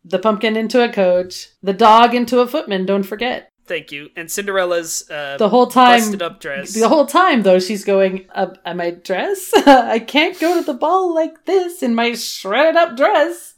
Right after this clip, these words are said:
Speaker 2: I'm wearing filthy rags, and, uh, my shoulders are visible.
Speaker 1: <laughs> Yes. Finally, the fairy godmother also fixes her dress.
Speaker 2: Which was, like, Walt's favorite piece of animation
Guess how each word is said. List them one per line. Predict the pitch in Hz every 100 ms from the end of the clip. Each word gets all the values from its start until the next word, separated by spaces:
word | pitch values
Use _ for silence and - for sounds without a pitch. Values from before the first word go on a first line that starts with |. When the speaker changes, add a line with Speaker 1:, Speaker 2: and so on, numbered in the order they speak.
| -
Speaker 2:
I'm | 160 160
wearing | 151 139 127
filthy | - - 131
rags, | 180 202 208 190 -
and, | 151 147 143
uh, | 139 127
my | 131 131
shoulders | - 196 202 208 208 208
are | 190
visible. | 190 185 180 190
Speaker 1:
<laughs> | 240 294 - 226 196 220 196 _ -
Yes. | 160 135 135 - - _ _ _
Finally, | - - 247 240 220 196 190
the | 185
fairy | 185 175 175
godmother | 175 165 165 160 165
also | 156 156 160 147 156 - _ _
fixes | _ - 254 - 247 -
her | 220
dress. | 196 139 139 127 - - - _ _
Speaker 2:
Which | 220 233 220
was, | 220 190
like, | 190 185 180 -
Walt's | 160 180 190 185 -
favorite | - 165 160 160 156 - -
piece | - 165 156
of | 143
animation | 139 139 139 131 143 123 120 113